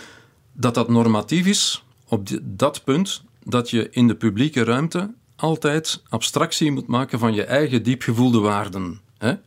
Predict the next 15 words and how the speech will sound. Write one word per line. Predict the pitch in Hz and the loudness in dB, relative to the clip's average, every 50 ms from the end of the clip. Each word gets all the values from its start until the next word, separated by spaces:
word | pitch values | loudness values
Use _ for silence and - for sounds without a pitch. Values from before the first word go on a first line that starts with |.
| _ _ | _ _
Maar | - 113 107 | -2 -2 -2
kan | - 123 113 110 | 0 0 0 0
u | 110 | 0
dat | 110 104 101 104 | 0 -2 -2 -2
eens | 101 98 | -2 -2
uitleggen? | 113 123 135 - 139 143 139 139 139 139 - 156 160 - | -2 -2 -2 -2 -2 -2 0 -2 -2 -2 -4 -6 -4 -2
Iets | 127 117 - - | -2 -2 0 2
meer, | 120 113 117 117 113 120 117 117 | 4 4 4 4 2 0 -2 -4
eh, | 117 | -4
zoals | 110 98 107 110 110 107 101 | -2 -2 -2 -2 -2 -2 -4
Harold | - 92 110 113 117 120 117 - | -4 -2 0 0 2 0 -2 -2
zou | - 110 104 104 | -2 -2 -2 0
u | |
dat | 104 104 104 - | 0 -2 -2 -2
vragen | - - 107 107 113 113 113 117 113 | -4 -4 -2 -2 0 0 -2 -2 -4